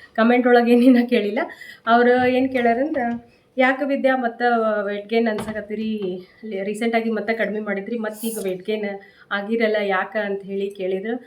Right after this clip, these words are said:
So, ಅದಕ್ಕೆ ಒಂದು ರೀಸನ್ ಐತಿ ಯಾಕೆ ನಂದು ಮತ್ತೆ ವೇಟ್ ಪುಟ್ ಆನ್ ಆಗಾಕತ್ತೈತಿ ಅಂತ ಹೇಳಿ.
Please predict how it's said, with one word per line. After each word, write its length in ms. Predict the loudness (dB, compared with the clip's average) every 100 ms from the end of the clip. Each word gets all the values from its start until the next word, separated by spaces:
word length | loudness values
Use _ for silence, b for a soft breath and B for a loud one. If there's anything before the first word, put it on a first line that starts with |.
| B B -2
So, 60 | 2
ಅದಕ್ಕೆ 300 | 4 2 0
ಒಂದು 320 | 2 2 4
ರೀಸನ್ 360 | 2 2 2 2
ಐತಿ 180 | 2 0
ಯಾಕೆ 320 | -2 -2 -4
ನಂದು 320 | -6 -4 -6
ಮತ್ತೆ 520 | -6 -2 -2 -2 -14 _ -10
ವೇಟ್ 400 | -6 -2 -2 -4
ಪುಟ್ 160 | -4
ಆನ್ 140 | -4 -2
ಆಗಾಕತ್ತೈತಿ 640 | -4 -4 -4 -6 -8 -6
ಅಂತ 180 | -8 -8
ಹೇಳಿ. 260 | -6 -6